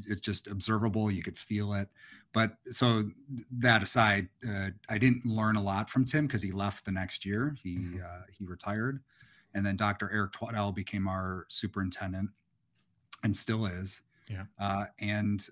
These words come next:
Speaker 1: um, he's been a, an amazing influence on my career. I mean, writing those books, I remember him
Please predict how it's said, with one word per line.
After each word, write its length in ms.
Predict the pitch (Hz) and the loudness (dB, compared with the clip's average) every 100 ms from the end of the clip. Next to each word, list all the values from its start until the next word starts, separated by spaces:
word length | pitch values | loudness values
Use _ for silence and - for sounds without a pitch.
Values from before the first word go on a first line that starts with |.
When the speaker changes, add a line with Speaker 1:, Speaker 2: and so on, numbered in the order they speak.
| - | -6
Speaker 1:
um, 480 | 98 98 98 98 101 _ | -6 -4 -4 -6 -8 _
he's 220 | - 113 107 | -6 -4 -2
been 180 | 110 | 0
a, 220 | 107 107 98 - _ - - - - | 0 0 -4 -8 _ -20 -20 -20 -8
an 80 | 110 | -4
amazing 560 | 101 104 107 104 107 | -2 0 0 0 0
influence 480 | 104 104 - 104 98 | 0 -2 -2 -4 -2
on 80 | 101 | -2
my 120 | 101 | -2
career. 460 | 98 95 104 104 - | -4 -4 -4 -6 -6
I 60 | 95 | -4
mean, 320 | 98 98 - - | -2 -4 -6 -2
writing 320 | 107 107 107 | 0 2 2
those 160 | 98 | 0
books, 340 | - 107 104 - | -4 -2 -2 -2
I 60 | |
remember 300 | 95 95 95 | -2 -2 -4
him 300 | 98 98 90 | -4 -4 -6